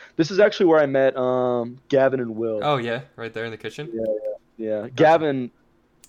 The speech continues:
Speaker 1: me and Will are friends, but I'm pretty close with Gavin.
Speaker 2: Gavin's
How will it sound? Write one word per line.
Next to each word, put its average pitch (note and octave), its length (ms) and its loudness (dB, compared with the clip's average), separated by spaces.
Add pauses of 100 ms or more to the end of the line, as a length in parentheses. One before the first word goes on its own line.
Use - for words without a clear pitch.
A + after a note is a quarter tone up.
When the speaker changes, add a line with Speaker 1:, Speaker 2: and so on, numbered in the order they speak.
(200)
Speaker 1:
me B3+ 120 -2
and A3+ 100 0
Will D#3 160 6
are C#3+ 100 6
friends, C3 420 -2
but B2 200 2
I'm D3 120 0
pretty D#3+ 240 2
close B2 240 -2
with A2 100 -18
Gavin. G#2 320 -6
Speaker 2:
Gavin's A2 100 -4